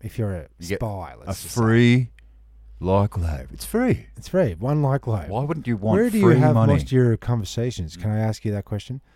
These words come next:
Speaker 1: It's, it's, it's, it's a world gone mad with the questions, right?
Speaker 2: It's, it is a mad, mad, mad, mad, mad world.
Speaker 1: Like, you know, you get a stranger calling you up and they're trying to say, um, uh, "Who am I speaking to?" First
Speaker 2: <laughs>
Speaker 1: mistake,
Speaker 2: Yeah.
Speaker 1: you say your name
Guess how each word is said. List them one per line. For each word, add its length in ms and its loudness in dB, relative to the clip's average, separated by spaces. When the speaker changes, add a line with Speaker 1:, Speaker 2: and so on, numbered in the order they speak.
Speaker 1:
It's, 340 -6
it's, 300 -6
it's, 420 -4
it's 160 -4
a 40 2
world 340 0
gone 300 0
mad 300 -4
with 120 -10
the 80 -10
questions, 600 -8
right? 320 -14
Speaker 2:
It's, 160 -10
it 80 -2
is 120 -6
a 20 -8
mad, 260 -6
mad, 200 -6
mad, 200 -8
mad, 160 -8
mad 240 -10
world. 280 -10
Speaker 1:
Like, 540 -2
you 40 0
know, 120 -2
you 160 -4
get 140 -2
a 40 -2
stranger 420 -2
calling 380 -2
you 140 -4
up 260 -8
and 100 -8
they're 120 -8
trying 280 -6
to 80 -6
say, 460 -10
um, 380 -18
uh, 240 -8
"Who 200 2
am 100 -2
I 80 0
speaking 480 -6
to?" 280 -10
First 220 0
Speaker 2:
<laughs> 0 -
Speaker 1:
mistake, 520 -4
Speaker 2:
Yeah. 100 -8
Speaker 1:
you 40 -6
say 220 -4
your 100 -6
name 300 -6